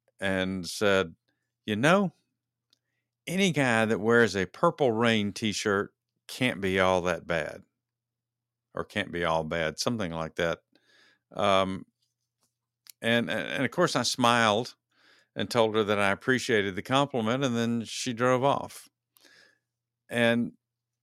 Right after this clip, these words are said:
if you think about it, I mean, that's a pretty random act for somebody to do,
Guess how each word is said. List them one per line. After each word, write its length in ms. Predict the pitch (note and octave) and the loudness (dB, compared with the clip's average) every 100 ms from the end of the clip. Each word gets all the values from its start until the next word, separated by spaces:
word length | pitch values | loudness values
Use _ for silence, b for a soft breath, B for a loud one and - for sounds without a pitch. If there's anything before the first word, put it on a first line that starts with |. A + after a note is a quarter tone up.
| - | -10
if 220 | - - | -8 -4
you 80 | C#3 | -4
think 300 | - A#3+ A#3 | 0 0 0
about 300 | F#2 G2+ F2+ | 0 0 0
it, 140 | F#2+ | -2
I 100 | - | -4
mean, 140 | C#3 D#3+ | 0 2
that's 240 | F3+ - | 2 0
a 60 | A#2 | -4
pretty 400 | - - C#3+ G#2 | -8 -8 -4 -4
random 640 | F2 F#2 G#2 A2 F2+ E2 - | -2 0 2 2 0 -4 -4
act 340 | F2+ D#2+ D2 - | -2 -2 -2 -8
for 160 | F2 | -10
somebody 560 | E2+ G2 F2+ E2 E2+ D#2 | -6 -4 -4 -4 -4 -6
to 140 | - | -8
do, 320 | D#2 E2 D#2+ | -6 -4 -6